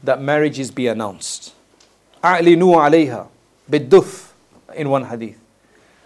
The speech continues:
Announce them. Why should you announce a marriage?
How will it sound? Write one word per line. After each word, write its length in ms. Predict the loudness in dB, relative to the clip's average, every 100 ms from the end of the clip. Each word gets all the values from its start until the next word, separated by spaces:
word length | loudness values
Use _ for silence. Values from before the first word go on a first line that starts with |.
| -6
Announce 420 | 0 2 0 -2
them. 240 | -12 -16 -18 _ -10
Why 320 | 0 2 0
should 240 | -2 -6
you 120 | -4
announce 360 | -2 -2 -4 -6
a 40 |
marriage? 560 | -6 -4 -6 -8 -18 -20